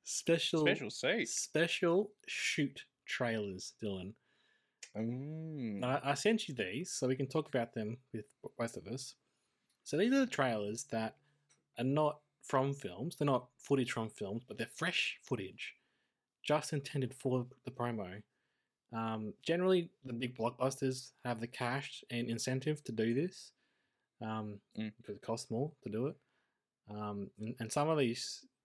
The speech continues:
Speaker 1: trailers would cost more than, like, some indie movies. Let's, let's face it. Um,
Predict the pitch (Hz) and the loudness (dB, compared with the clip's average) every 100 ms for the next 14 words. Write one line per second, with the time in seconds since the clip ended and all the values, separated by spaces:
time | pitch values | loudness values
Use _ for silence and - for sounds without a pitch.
0 | _ _ - 117 110 107 - 110 113 - | _ _ -2 0 2 0 0 -2 0 0
1 | 113 - 110 110 107 104 101 - 107 104 | 0 0 0 2 2 0 -2 -4 -4 -4
2 | 110 110 110 110 117 127 - 123 123 113 | -2 0 0 2 0 -2 -6 -6 -6 -6
3 | - 104 - 98 - _ _ _ _ _ | -4 -4 -4 -6 -6 _ _ _ _ _
4 | _ - 104 101 98 | _ -8 -4 -4 -6